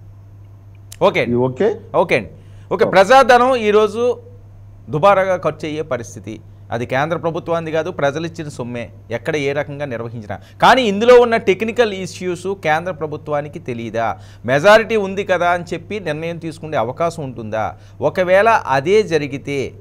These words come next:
Speaker 1: మీరు చెప్పిన ఈ టెక్నికల్ issues అన్నీ కూడా వాళ్ళ దృష్టిలోకి రాదంటారా? మరోవైపు స్థానిక ఎన్నికల అంశం కూడా ఇందులో కూడా చూడాల్సిన అవసరం ఉంది.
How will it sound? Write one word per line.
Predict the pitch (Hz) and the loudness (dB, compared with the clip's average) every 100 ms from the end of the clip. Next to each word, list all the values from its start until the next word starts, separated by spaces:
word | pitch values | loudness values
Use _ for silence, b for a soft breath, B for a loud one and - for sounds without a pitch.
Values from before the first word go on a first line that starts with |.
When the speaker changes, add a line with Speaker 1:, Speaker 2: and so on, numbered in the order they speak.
| - - - | -20 -20 -8
Speaker 1:
మీరు | 131 180 | -2 -2
చెప్పిన | 170 175 196 | -2 -4 -4
ఈ | 180 151 | -4 -4
టెక్నికల్ | 156 156 165 170 170 | -6 -8 -8 -8 -8
issues | 160 - 156 151 | -8 -10 -10 -10
అన్నీ | 147 | -10
కూడా | 147 139 160 196 B B | -10 -6 -6 -8 B B
వాళ్ళ | 151 151 | 2 2
దృష్టిలోకి | 147 151 214 214 | -4 -6 -2 -2
రాదంటారా? | 160 147 147 123 120 110 95 - - - - - - - - - - - - b b b - | 4 4 2 -2 -4 -2 -6 -8 -20 -20 -20 -20 -20 -20 -20 -20 -20 -20 -20 b b b 0
మరోవైపు | 151 240 247 254 285 | 6 10 8 8 0
స్థానిక | - 214 240 240 | 4 4 4 2
ఎన్నికల | 226 202 160 | 0 0 0
అంశం | 123 156 165 208 | 0 0 -2 -6
కూడా | 139 117 | -4 -4
ఇందులో | 135 180 | -2 -2
కూడా | 185 190 185 | 0 0 0
చూడాల్సిన | 170 180 175 151 | 0 0 0 -2
అవసరం | 147 139 | -4 -8
ఉంది. | 117 95 | -10 -12